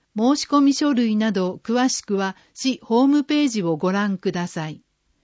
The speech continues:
申請は子ども一人につき年度内に一回限りとなりますのでご注意ください。市ホームページ、キューアールコードの表示あり。四月の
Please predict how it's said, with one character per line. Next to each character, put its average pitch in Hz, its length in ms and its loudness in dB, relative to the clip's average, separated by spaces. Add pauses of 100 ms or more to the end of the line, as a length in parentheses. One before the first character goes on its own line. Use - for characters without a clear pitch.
(320)
申 269 320 2
請 254 280 0
は 226 220 -4 (180)
子 220 160 -2
ど 254 100 4
も 240 220 2
一 302 260 -2
人 269 160 4
に 220 140 0
つ - 120 -20
き 202 280 -6
年 269 260 2
度 285 140 0
内 220 240 0
に 185 260 -4
一 190 160 -8 (120)
回 277 240 0
限 285 280 4
り 233 120 0
と 196 120 -2
な 190 140 0
り 240 120 2
ま 262 140 4
す 233 140 -4
の 208 160 -2
で 185 180 -2 (240)
ご 170 160 0
注 240 320 0
意 190 140 0
く 170 120 -6
だ 160 200 -4
さ 156 220 -10
い。 147 120 -14 (1080)
市 262 360 -2
ホ 247 220 2
ー 285 40 4
ム 277 180 2
ペ 220 260 -2
ー - 20 -4
ジ、 147 260 -10 (420)
キ 240 140 0
ュ 285 120 2
ー 294 180 4
ア - 20 4
ー 285 40 0
ル 285 120 0
コ 285 240 0
ー 269 60 2
ド 208 120 0
の 175 100 -2
表 214 420 -2
示 202 280 -6 (180)
あ 185 140 -2
り。 151 240 -6 (1900)
四 226 200 -2
月 269 380 4
の 220 280 0